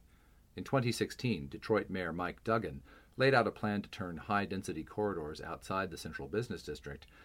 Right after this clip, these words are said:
in his sprawling one hundred forty square mile city into twenty-minute neighborhoods. Its leading edge thus far is a seventeen million dollar pedestrian upgrade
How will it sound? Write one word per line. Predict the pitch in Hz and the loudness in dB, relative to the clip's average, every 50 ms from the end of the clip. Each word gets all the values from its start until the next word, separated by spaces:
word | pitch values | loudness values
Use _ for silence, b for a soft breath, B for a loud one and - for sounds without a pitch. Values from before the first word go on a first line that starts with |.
| B B B | B B B
in | - 87 | -8 -6
his | 76 92 82 - | -4 -4 -4 -6
sprawling | - - - 101 101 98 95 92 90 82 80 76 | -6 0 2 4 4 4 4 2 0 -4 -4 -6
one | - 82 92 95 | -4 -4 -2 -2
hundred | 95 - 82 67 73 - | -4 -4 -6 -8 -8 -8
forty | - - 87 82 80 | -4 -4 -2 -2 -2
square | 73 - - - 82 82 80 | -6 -8 -6 -4 -4 -2 -2
mile | 80 78 151 135 120 | -4 -6 -6 -8 -8
city | - - 113 113 92 73 71 - B B B B B B B | -4 -2 -2 -2 -2 -2 -6 -10 B B B B B B B
into | - 101 - - | -4 -4 -2 -4
twenty-minute | - - - 110 98 92 90 87 82 80 - - | -6 -2 0 0 0 2 0 0 -2 -4 -2 0
neighborhoods. | 110 123 104 85 78 - 92 - - - - - - b b b b b b b b b _ - _ - | 0 2 2 0 -2 -4 -8 -10 -12 -14 -16 -18 -20 b b b b b b b b b _ -20 _ 0
Its | - 123 123 - 120 | 2 2 2 2 2
leading | 127 151 170 156 127 110 95 | 2 4 4 4 2 2 4
edge | 101 107 101 80 - 73 | 4 2 2 2 0 -4
thus | 90 90 87 - | -4 -4 -4 -4
far | - - 85 92 95 78 60 62 69 - | -6 -4 -2 0 0 0 -2 -4 -6 -8
is | 78 80 78 | -8 -10 -10
a | 78 | -8
seventeen | - - 113 110 104 113 107 - 104 95 | -2 2 2 4 4 2 2 2 0 -2
million | 90 87 87 82 | 0 -2 -2 -4
dollar | 78 80 78 78 78 78 76 | -4 -4 -4 -4 -6 -6 -6
pedestrian | - - - 90 87 - - 82 80 80 | -6 -6 -6 -6 -6 -8 -8 -8 -4 0
upgrade | 104 139 - - - - - - - - - | 0 0 0 0 -6 -8 -8 -8 -12 -12 -14